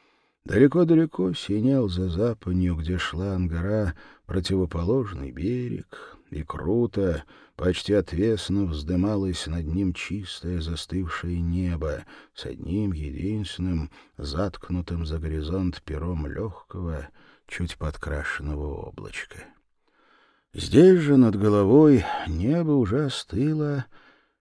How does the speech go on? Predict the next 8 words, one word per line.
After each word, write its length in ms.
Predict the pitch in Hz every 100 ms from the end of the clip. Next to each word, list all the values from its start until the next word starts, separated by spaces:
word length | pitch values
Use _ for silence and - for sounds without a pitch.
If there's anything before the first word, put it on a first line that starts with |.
| _
и 80 | -
смеркалось, 840 | 123 - - - 110 156 160 -
склоняясь 760 | - - 78 76 82 127 127 -
туда 420 | - 67 98 120
же, 200 | 104 85 - _ _
в 60 | -
сторону 440 | - 78 85 82
Ангары. 800 | 78 76 73 - 73 71 -